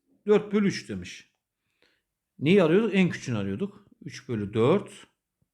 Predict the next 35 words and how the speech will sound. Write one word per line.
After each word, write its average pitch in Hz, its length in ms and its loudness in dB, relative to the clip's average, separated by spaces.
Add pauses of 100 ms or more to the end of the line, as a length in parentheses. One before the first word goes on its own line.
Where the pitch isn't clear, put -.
(200)
bir 127 220 -6
bölü 101 160 -4
yedi, 120 540 -2 (720)
dört 123 240 -10
bölü 127 140 -6
üç. - 280 -14 (760)
Arkadaşlar 175 380 -2
en 233 200 4
küçüğünü, 220 440 0
şu 180 180 -6
dört 220 220 2
bölü 202 100 2
üçü 196 160 0
hemen 202 180 2
eliyorum 185 360 2
en 170 120 0
küçüğünü 135 240 -6
aradığımız 117 440 -2
için. - 380 -6 (160)
Şu 190 200 -6
bir 240 200 4
bölü 160 160 4
yedi 156 180 0
arkadaşlar 135 480 -8
gayet 135 480 -6
net 143 240 -8
bir - 40 -20
şekilde 117 300 -6
gözüküyor. 113 340 -6
Bir 165 140 -2
bölü 117 160 0
yedi 196 340 0 (280)
maviye 160 440 4
boyanacak. 107 460 -2 (440)
Şu 131 520 -4